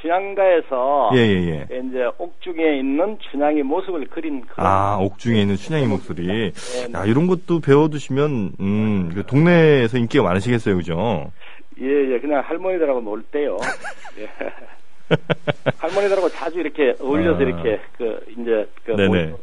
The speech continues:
Speaker 1: 놀고 그러거든요.
Speaker 2: 아, 그러시구나.
Speaker 1: 예.
Speaker 2: 하여튼 할머니들 사이에서 인기 좋으신 우리 남강 장모님,
Speaker 1: 아,
Speaker 2: 그리고 이
Speaker 1: 예.
Speaker 2: 백령도에서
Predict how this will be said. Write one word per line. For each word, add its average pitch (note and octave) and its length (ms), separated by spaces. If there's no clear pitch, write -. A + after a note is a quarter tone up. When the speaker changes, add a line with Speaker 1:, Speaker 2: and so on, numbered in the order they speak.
Speaker 1:
놀고 A#2 340
그러거든요. B2+ 540
Speaker 2:
아, F#2+ 500
그러시구나. E2+ 500
Speaker 1:
예. F#2+ 240
Speaker 2:
하여튼 B2 480
할머니들 F3 600
사이에서 C3+ 280
인기 C#3+ 300
좋으신 G2+ 400
우리 E2 160
남강 B2 400
장모님, G2 400
Speaker 1:
아, - 160
Speaker 2:
그리고 A#2+ 400
이 E2+ 160
Speaker 1:
예. - 20
Speaker 2:
백령도에서 C3 680